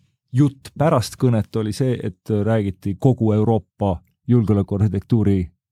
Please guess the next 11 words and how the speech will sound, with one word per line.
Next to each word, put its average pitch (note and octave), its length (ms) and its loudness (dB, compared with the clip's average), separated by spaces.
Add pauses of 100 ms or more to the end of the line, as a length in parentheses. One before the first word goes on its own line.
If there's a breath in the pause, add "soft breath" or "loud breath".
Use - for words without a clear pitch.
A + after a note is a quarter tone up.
(220)
ümberkorraldusest. F#2 880 -2 (460 soft breath)
Tõmmati B2+ 520 2
täiesti G#2+ 720 2 (480)
uus A#2+ 260 2
skaala. G2+ 400 0 (800 soft breath)
Nii A#2 80 0
et - 120 -4
Vene-, C3+ 220 2
ja A#2+ 140 2
siis C3+ 240 0
tulid A#2 240 0